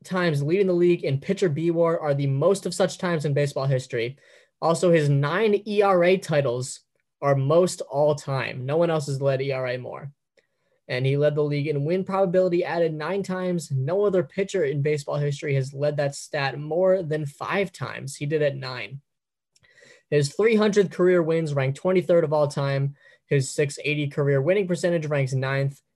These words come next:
His one forty-eight E R A plus ranks sixth. His eight eighty-eight career pitcher B war, F war ranks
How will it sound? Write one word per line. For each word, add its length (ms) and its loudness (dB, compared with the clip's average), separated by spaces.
His 280 2
one 340 0
forty-eight 520 0
E 80 -2
R 200 2
A 80 4
plus 360 -2
ranks 280 -4
sixth. 420 -2
His 260 0
eight 220 2
eighty-eight 560 0
career 360 0
pitcher 380 -4
B 220 -4
war, 300 -4
F 220 0
war 260 2
ranks 380 -4